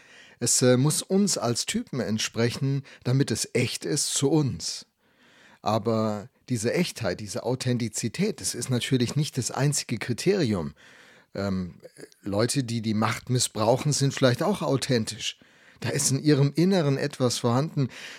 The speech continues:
was so schlecht und falsch und negativ ist, dass es anderen schadet. Und man würde sagen, ja,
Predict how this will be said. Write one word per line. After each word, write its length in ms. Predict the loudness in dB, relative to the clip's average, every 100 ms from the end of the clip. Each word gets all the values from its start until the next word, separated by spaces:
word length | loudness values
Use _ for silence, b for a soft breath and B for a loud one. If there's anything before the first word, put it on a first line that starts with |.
| B
was 300 | 0 0 0
so 540 | -2 0 2 2 0 -4
schlecht 580 | -4 2 4 2 -2 -8
und 160 | -10
falsch 540 | -6 -2 0 0 0 -2
und 180 | -2 0
negativ 680 | 0 0 -2 -4 -8 -8
ist, 320 | -10 -8 -8 -12 B B B B B -4
dass 340 | -2 0 -2
es 240 | -2 -4 -2
anderen 440 | -2 0 0 -2
schadet. 520 | 2 2 2 -2 -8
Und 320 | -4 -2 0
man 180 | 0 0
würde 180 | 2 2
sagen, 300 | 2 0 0
ja, 180 | -2